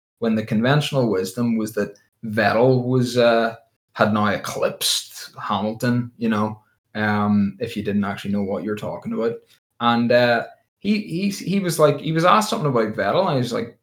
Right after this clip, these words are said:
"Vettel? Oh, sure. I think Rosberg, he, he's the fastest German." It was something like that. The, the way I've said it almost makes it sound like he was,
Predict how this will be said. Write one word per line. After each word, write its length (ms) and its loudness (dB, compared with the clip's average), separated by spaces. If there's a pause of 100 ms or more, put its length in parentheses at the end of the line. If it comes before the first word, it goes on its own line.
(120)
"Vettel? 480 -4
Oh, 120 -8
sure. 520 -6
I 40 -18
think 200 -8
Rosberg, 500 -4
he, 240 -10
he's 220 -14
the 80 -8
fastest 480 -4
German." 380 -2 (360)
It 60 -8
was 100 0
something 220 0
like 160 6
that. 220 6
The, 140 2
the 120 2
way 180 8
I've 140 6
said 260 4
it 80 4
almost 320 2
makes 220 -4
it 40 -10
sound 280 -2
like 140 -2
he 100 -6
was, 340 -10